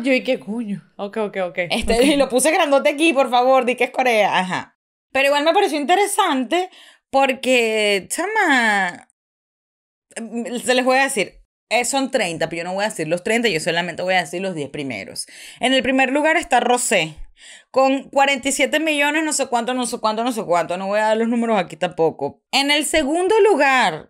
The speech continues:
Speaker 2: que yo dije, "Oh my God", está Jennie, con treinta y nueve millones y tanto.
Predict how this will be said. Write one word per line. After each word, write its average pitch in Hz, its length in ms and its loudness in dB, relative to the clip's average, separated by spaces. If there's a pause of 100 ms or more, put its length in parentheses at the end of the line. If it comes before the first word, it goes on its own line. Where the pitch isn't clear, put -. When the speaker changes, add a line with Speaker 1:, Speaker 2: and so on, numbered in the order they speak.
(120)
Speaker 2:
que 240 180 0
yo 233 140 4
dije, 254 380 2
"Oh 208 200 0
my 311 220 0
God", 226 300 0
está 220 360 -2
Jennie, 226 720 0
con 220 200 -2
treinta 220 280 -4
y 214 40 -2
nueve 214 300 0
millones 214 440 -2
y 247 100 0
tanto. 175 560 0